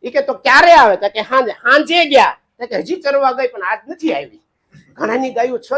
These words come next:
છ મહિના સુધી ચરવા જ ગઈ, આવી જ નહીં. એવાય સબસિડી લઈ ગયા. પછી નક્કી કર્યું કે ભાઈ પ્રાકૃતિક ખેતી કરતા હોય, થોડું ઘણું પ્રોડક્શન હોય, આપણા બી ટી એમ, એ ટી એમ, ગ્રામ સેવકની યોજનામાં એ ઓળખતા હોય, એને ખબર હોય કે આ ભાઈ કરે છે ખેતી,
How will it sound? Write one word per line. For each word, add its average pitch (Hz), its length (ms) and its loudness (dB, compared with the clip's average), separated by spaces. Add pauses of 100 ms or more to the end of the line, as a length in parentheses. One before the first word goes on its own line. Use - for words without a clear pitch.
(120)
છ - 80 -6
મહિના 254 240 -6
સુધી 214 260 -8
ચરવા 269 380 -4
જ 226 100 -6
ગઈ, 180 160 -8
આવી 214 280 -4
જ 262 140 -20
નહીં. 180 140 -16 (1400)
એવાય 247 340 2
સબસિડી 220 540 -4
લઈ 156 220 -8
ગયા. 131 240 -16 (1000)
પછી - 300 -10
નક્કી 233 380 -8
કર્યું 151 300 -14 (200)
કે 165 80 -8
ભાઈ 170 160 -8
પ્રાકૃતિક 160 640 -16
ખેતી 160 280 -20
કરતા 139 380 -10
હોય, 147 380 -8
થોડું 147 300 -18
ઘણું 147 200 -14
પ્રોડક્શન 156 540 -14
હોય, 147 360 -8
આપણા 139 380 -12 (320)
બી 180 120 -18
ટી 170 220 -12
એમ, 151 200 -8
એ 147 80 -8
ટી 147 240 -14
એમ, 139 160 -14
ગ્રામ 151 240 -8
સેવકની 151 680 -10
યોજનામાં 156 480 -10
એ 151 180 -12
ઓળખતા 156 520 -8
હોય, 147 320 -8
એને 156 180 -12
ખબર 165 340 -12
હોય 160 160 -10
કે 151 100 -16
આ 151 120 -8
ભાઈ 160 240 -18
કરે 175 300 -2
છે 170 200 -14
ખેતી, 165 460 -16